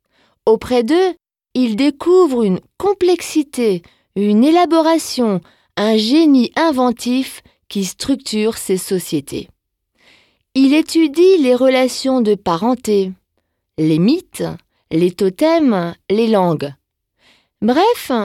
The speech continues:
on dit qu'il a déchiffré le solfège de l'esprit. Son travail scientifique,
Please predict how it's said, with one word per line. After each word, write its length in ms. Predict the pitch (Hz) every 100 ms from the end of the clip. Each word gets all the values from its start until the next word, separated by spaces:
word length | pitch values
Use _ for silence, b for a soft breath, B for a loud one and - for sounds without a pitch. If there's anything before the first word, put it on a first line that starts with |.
| - -
on 200 | 254 262
dit 260 | 240 330
qu'il 260 | 320 240 196
a 140 | 160
déchiffré 1080 | 160 175 320 392 - 311 294 - 254 262 262
le 180 | - 170
solfège 840 | 160 - 254 240 - 190 180 208 196
de 240 | 180 185
l'esprit. 580 | 180 143 - - 156 - _ _ _ _ _ _ _ b b b _
Son 260 | - 185
travail 540 | 185 - 262 247 226 202
scientifique, 1000 | - 330 339 311 277 - 262 294 -